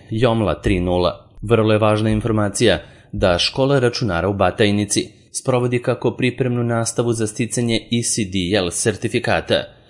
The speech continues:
European Computer Driving License,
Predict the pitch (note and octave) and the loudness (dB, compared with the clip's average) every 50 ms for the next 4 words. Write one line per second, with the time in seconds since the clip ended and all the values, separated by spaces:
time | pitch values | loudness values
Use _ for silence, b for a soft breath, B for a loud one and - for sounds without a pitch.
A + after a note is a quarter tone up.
0 | b b b - A2 A2 A2 G2 E2 D2+ D2+ - - A2+ G#2 G2+ G2+ - - B2+ | b b b 0 2 4 4 4 4 2 0 0 0 0 0 -2 -2 -2 -2 0
1 | A2+ A2 - - B2+ B2 B2 - B2 F#2 - - F#2+ G2+ G#2 A2 F2+ D#2+ D#2 G2+ | 0 -2 -2 -2 -4 -2 -2 -2 -2 -2 -4 -6 -8 -4 -2 0 0 0 0 -2
2 | G2+ G#2+ G#2+ G#2 F#2+ G2 F#2+ - - - - - - - | 0 0 2 2 2 0 0 -2 -2 -4 -6 -8 -8 -10